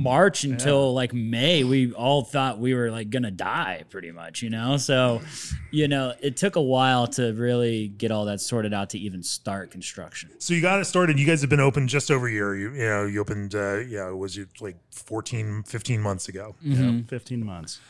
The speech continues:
Speaker 3: Uh, so you, you come up with the idea for Inner Voice, and, uh, how, you know, what, what is, what's the, how'd you decide what you're gonna brew and, uh, how you're gonna build a beer program for the brewery?
Speaker 2: Well,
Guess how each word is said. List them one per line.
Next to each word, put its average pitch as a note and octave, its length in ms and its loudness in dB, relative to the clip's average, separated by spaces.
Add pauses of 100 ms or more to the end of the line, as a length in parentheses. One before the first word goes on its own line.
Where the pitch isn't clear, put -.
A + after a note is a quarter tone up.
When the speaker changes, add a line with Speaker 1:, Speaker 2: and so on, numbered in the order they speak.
(200)
Speaker 3:
Uh, B2 420 4
so E3 160 0
you, D#3 160 6
you D#3 160 2
come F3+ 160 6
up F#3 100 8
with - 60 0
the F3+ 100 4
idea C#3+ 320 4
for C3 260 -2
Inner B2+ 260 4
Voice, A2+ 400 4
and, A2 220 0
uh, A2 400 2
how, D3 260 -4 (240)
you C3 80 0
know, A#2 60 4
what, C3 260 6
what D3 160 6
is, C#3 380 4 (400)
what's - 160 0
the, F3 380 2 (460)
how'd G3 160 2
you G3 80 0
decide D3+ 380 4
what D3 240 4
you're D3 120 4
gonna C#3 140 4
brew G#2+ 640 2 (160)
and, G#2+ 440 -2
uh, G#2 320 2
how A2+ 220 0
you're A2 140 0
gonna G#2+ 140 -2
build A2 460 0 (280)
a - 60 -6
beer G#2+ 320 -6
program F#2+ 580 -4
for - 80 -10
the F#2+ 80 -6
brewery? F2+ 300 -4 (1200)
Speaker 2:
Well, A#2 560 -4